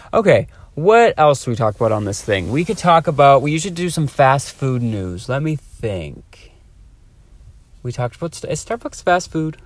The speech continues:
I gotta say, I love Taco Bell. Love, I have always, will always love Taco Bell.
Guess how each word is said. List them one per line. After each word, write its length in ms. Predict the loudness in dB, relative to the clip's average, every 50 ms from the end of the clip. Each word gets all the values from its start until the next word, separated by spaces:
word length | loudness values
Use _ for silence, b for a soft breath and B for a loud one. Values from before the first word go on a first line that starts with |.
| -20 _ -20 -20 -20 -20 -20 _ _ -20 -20 -20 -20 -20 -20 -20 -20 -20 -20 -20 -20 -20 -20 -20 -20 -20 -20 -20 -20 -20 -20 -20 -20 -20 -20 -20 -20 -20 -20 -20 -20 -20 -20 -20 -20 -20 -20 -20 -20 -20 -20 b b b b b b b b b b b b b b b
I 80 | -4 -2
gotta 240 | -2 -2 -4 -4 -4
say, 460 | 0 2 2 4 4 2 0 -2 -4 -2
I 140 | -2 0 2
love 240 | 4 4 2 2 2
Taco 340 | 0 -2 -2 0 0 -2 0
Bell. 380 | 0 0 0 0 -2 -4 -6 -4
Love, 240 | -2 -2 -2 -2 -4 -4
I 180 | -2 -2 -4 -4 -8 -18 -20 _ -20 -20 -20 -20 -20 -20 -18 -14
have 260 | -6 -2 0 2 4
always, 440 | 4 4 4 4 4 2 0 0 -2
will 220 | -2 0 2 2 2
always 340 | 2 2 2 0 -2 -2
love 140 | -2 -2 -2
Taco 280 | 0 -2 0 0 -2 -2
Bell. 300 | 0 0 0 0 -2